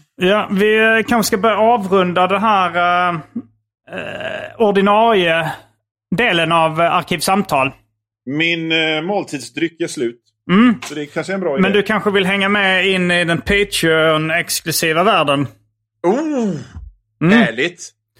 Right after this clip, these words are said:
Speaker 1: Då,
Speaker 2: Gärna.
Speaker 1: eh, då vi kan prata för en mindre grupp utvalda människor. Eller, ja,
Speaker 2: Då ska vi
Speaker 1: man
Speaker 2: börja svära.
Speaker 1: Ja. <laughs> Frågan är om vi har svurit i det här poddavsnittet hittills. Jag kan inte minnas riktigt.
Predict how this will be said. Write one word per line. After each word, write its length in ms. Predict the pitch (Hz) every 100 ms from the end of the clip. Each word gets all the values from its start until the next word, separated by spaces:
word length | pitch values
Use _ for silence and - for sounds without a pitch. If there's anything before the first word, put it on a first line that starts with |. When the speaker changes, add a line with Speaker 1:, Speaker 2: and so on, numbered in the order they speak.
| _ _ _ _ _
Speaker 1:
Då, 80 | 151
Speaker 2:
Gärna. 680 | 147 143 143 143 143 143 147
Speaker 1:
eh, 60 |
då 80 | 151
vi 80 | 151
kan 160 | 156 151
prata 380 | 165 160 -
för 180 | 139 143
en 220 | 143 147 - - _ _ -
mindre 640 | 147 202 220 165 160 160 165
grupp 540 | 165 175 151 - -
utvalda 1120 | - 180 180 - 147 139 127 131 131 135 135
människor. 500 | 139 156 175 - 135 - _ _ _ _ _ _ _ _ _ 143
Eller, 160 | 143 139
ja, 80 |
Speaker 2:
Då 60 | 135
ska 180 | - 139
vi 60 |
Speaker 1:
man 100 | 156
Speaker 2:
börja 240 | 139 127 127
svära. 1120 | - - - - 147 139 170 120 95 95 107 _ -
Speaker 1:
Ja. 260 | 143 - 190
<laughs> 1500 | - - 285 - - 247 - 214 - _ - - 233 247 190
Frågan 280 | 196 190 175
är 100 | 254
om 80 | 196
vi 80 | 190
har 220 | 185 151
svurit 800 | - 151 165 180 143 135 - -
i 220 | 170 160
det 80 | 151
här 120 | 143
poddavsnittet 840 | - 151 143 131 - 139 127 -
hittills. 420 | 165 - - -
Jag 100 | -
kan 120 | 151 156
inte 80 |
minnas 320 | 160 156 131 -
riktigt. 280 | 151 -